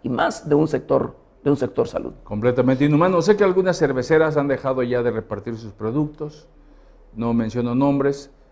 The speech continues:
Speaker 2: ojalá sí lo hagan todos, aun y que no hay una ley seca. Sé que ya varios supermercados han dejado de vender bebidas alcohólicas. Algo nos ayudará, entre menos ambiente de fiesta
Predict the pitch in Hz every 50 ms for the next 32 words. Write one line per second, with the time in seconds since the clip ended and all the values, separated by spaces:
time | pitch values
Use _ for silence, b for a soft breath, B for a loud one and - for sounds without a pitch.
0 | b b _ - 120 117 123 123 117 107 101 113 117 110 110 110 107 107 - -
1 | - 147 147 143 143 143 139 117 117 131 131 127 123 117 113 110 117 120 120 113
2 | 104 107 110 110 113 - - 147 147 147 - 131 135 b b b b b b b
3 | _ - - 147 123 131 123 120 123 123 127 127 123 117 110 - 104 - 110 101
4 | 104 104 104 101 123 120 120 117 120 117 110 101 - - 131 131 127 110 107 104
5 | 101 101 101 107 110 104 101 101 104 104 101 98 - 110 110 - - 135 139 139
6 | 131 131 135 127 123 - b b b b b b b b b - 214 202 208 196
7 | 180 156 151 165 147 139 135 131 127 127 123 117 - - - _ 127 120 117 117
8 | 123 135 156 160 165 156 139 135 123 123 131 139 147 139 139 123 110 101 101 -
9 | 139 143 147 143 143 - 107 90 -